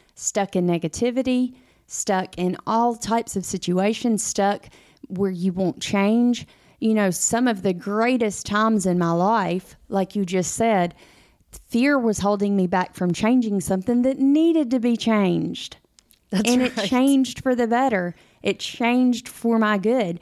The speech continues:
Speaker 1: You know, I was very fearful when I contemplated getting a divorce in my first marriage, and I contemplated that a lot. <laughs> Many times I
Speaker 2: Yeah.
Speaker 1: would come to that,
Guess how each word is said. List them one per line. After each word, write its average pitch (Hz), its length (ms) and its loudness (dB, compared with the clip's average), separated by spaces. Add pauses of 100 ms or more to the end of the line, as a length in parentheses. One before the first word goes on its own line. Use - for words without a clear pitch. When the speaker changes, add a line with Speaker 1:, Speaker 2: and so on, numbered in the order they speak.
(160)
Speaker 1:
You 220 120 0
know, 226 120 2
I 220 60 2
was 202 180 -2
very 220 340 0
fearful 214 720 -2
when 185 200 2
I 180 280 0 (300)
contemplated 196 760 -2
getting 190 300 -2
a 180 80 0
divorce 208 640 0
in 190 220 0
my 185 280 0 (360)
first 262 280 0
marriage, 190 480 0 (1300)
and 226 140 0
I 208 80 0
contemplated 202 720 0
that 190 160 2
a 180 60 2
lot. 220 500 0 (280)
<laughs> - 400 -8
Many 247 380 2
times 262 440 0
I 202 100 2
Speaker 2:
Yeah. 190 140 0
Speaker 1:
would 175 80 -14
come 277 260 2
to 233 120 0
that, 175 400 0